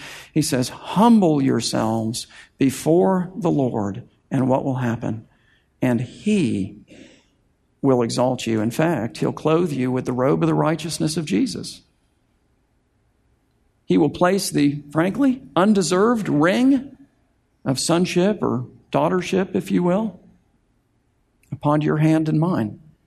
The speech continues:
And he'll kill the fattened calf and strike up the band and show us what a truly abundant, joyful life, even in the midst of this world,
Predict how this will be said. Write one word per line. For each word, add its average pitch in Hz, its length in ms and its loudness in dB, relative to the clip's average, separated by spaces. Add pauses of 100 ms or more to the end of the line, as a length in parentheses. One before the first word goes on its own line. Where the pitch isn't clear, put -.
(1600)
And 139 100 -4
he'll 147 140 0
kill 156 240 2
the 143 80 -2
fattened 143 320 -2
calf 151 320 0
and 135 100 -4
strike 147 300 -2
up 143 100 -4
the 135 80 -4
band 151 480 -4 (1700)
and 135 120 2
show 175 240 2
us 160 140 0
what 156 140 0
a 139 60 0
truly 175 420 2
abundant, 143 640 -2 (1120)
joyful 165 440 0
life, 156 300 2
even 151 300 2
in 143 100 2
the 131 80 0
midst 143 320 -2
of 135 240 -4
this 139 180 -2
world, 151 600 -2